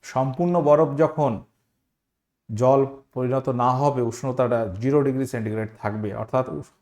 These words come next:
অবস্থার যখন পরিবর্তন ঘটে পদার্থের, উষ্ণতাটা ফিক্সড হয়ে যায়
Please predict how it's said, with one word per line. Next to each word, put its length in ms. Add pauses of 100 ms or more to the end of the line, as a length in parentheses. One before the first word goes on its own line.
অবস্থার 560
যখন 260
পরিবর্তন 640
ঘটে 380 (380)
পদার্থের, 520 (280)
উষ্ণতাটা 500
ফিক্সড 460
হয়ে 180
যায় 200